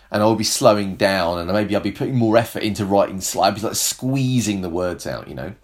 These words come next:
And I used to just think, "Oh, you know, I'm blocked, I'm rubbish." And what I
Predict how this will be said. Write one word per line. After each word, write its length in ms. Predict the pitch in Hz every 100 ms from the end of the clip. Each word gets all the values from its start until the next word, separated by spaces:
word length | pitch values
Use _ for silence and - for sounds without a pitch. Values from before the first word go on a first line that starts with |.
| _ _ _ _ _ _ _ _ _ - - - - - - - - - - -
And 100 | 113
I 40 | 135
used 240 | 180 -
to 60 | 127
just 180 | 110 -
think, 140 | 95
"Oh, 340 | 107 104 78 - - - - - - -
you 100 | 85
know, 240 | 69 87 117 _ _ _
I'm 180 | 98 90
blocked, 320 | 104 104 -
I'm 120 | 80 90
rubbish." 480 | 85 71 - - - _ _ _ - _ - - - _ _
And 240 | - 117 127
what 120 | 151
I 140 | 147